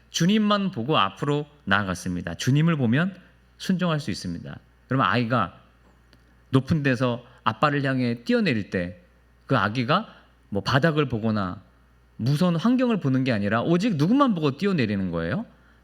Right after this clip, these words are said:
아빠만 보고 뛰어내리는 겁니다. 아빠만 보기 때문에 가능한 겁니다. 신실하신 주님을 믿고 이천이십오 년 한 해도 여러분, 담대히 살아가십시오.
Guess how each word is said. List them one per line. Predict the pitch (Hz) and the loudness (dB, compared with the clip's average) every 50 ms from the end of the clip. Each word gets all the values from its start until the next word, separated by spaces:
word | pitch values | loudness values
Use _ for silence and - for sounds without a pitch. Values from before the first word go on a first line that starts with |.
| _ _ _ _ | _ _ _ _
아빠만 | - 131 160 196 - - 240 233 233 240 220 | 0 2 2 2 2 2 2 2 2 2 2
보고 | 185 160 147 156 185 190 190 - | 0 -2 -2 -2 -2 -4 -4 -2
뛰어내리는 | - 262 247 185 117 110 117 131 147 | -2 0 0 0 0 0 0 0 -2
겁니다. | 127 98 87 87 87 - 90 98 - - _ _ _ _ - | -2 -4 -6 -8 -10 -10 -12 -14 -16 -20 _ _ _ _ -4
아빠만 | - 139 - - 277 302 285 - | -4 -2 2 2 2 2 2 2
보기 | 165 170 196 190 | 2 2 2 2
때문에 | 196 202 202 202 - 208 | 2 2 2 2 2 2
가능한 | 190 - 104 107 123 127 135 139 131 | 0 2 2 2 4 4 2 2 0
겁니다. | 107 95 87 85 - - - - _ _ _ _ _ _ _ _ _ _ _ _ _ _ _ _ _ _ _ _ _ _ _ _ _ _ _ _ _ _ _ _ _ _ _ _ _ _ | 0 -2 -2 -4 -6 -8 -10 -12 _ _ _ _ _ _ _ _ _ _ _ _ _ _ _ _ _ _ _ _ _ _ _ _ _ _ _ _ _ _ _ _ _ _ _ _ _ _
신실하신 | - - 262 262 247 262 247 247 233 - 226 208 | 0 4 4 4 6 6 4 4 4 2 2 2
주님을 | - 160 156 165 180 185 180 | 2 2 2 4 4 4 2
믿고 | 160 123 117 - - - 127 131 147 170 - - _ _ _ _ _ _ _ _ - | 2 0 -2 -2 -2 0 0 0 0 -4 -8 -16 _ _ _ _ _ _ _ _ -4
이천이십오 | - 175 180 - 180 180 160 135 135 131 - 147 - - - - - 120 131 | -2 -2 0 0 0 0 2 0 0 0 -2 -4 -4 -8 -14 -6 -2 0 0
년 | 143 151 147 151 | 0 0 0 -2
한 | 139 135 170 180 | -2 -2 -2 -2
해도 | 175 156 - 185 180 123 90 110 | -2 -2 -2 -2 -4 -4 -4 -4
여러분, | 110 110 113 117 135 175 208 208 - - _ _ _ _ _ _ - | -2 -2 -2 0 -2 -2 -2 -4 -6 -12 _ _ _ _ _ _ -8
담대히 | - - 110 117 123 123 120 131 135 | -4 0 0 2 2 2 0 0 -2
살아가십시오. | 131 - 147 170 160 117 90 85 - - - - 107 | -2 -4 -4 -4 -4 -4 -6 -8 -10 -12 -12 -12 -12